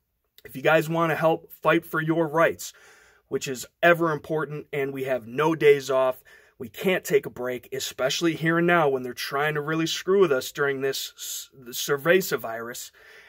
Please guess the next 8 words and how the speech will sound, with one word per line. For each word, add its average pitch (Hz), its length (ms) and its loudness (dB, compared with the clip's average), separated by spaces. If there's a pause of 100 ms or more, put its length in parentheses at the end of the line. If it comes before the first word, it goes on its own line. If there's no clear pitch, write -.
as 131 240 0
it 123 80 -4
were. 123 320 -6 (380)
Um, 120 580 -8 (460)
the - 60 -14
first 175 300 2
three 160 160 -2
links 151 460 -2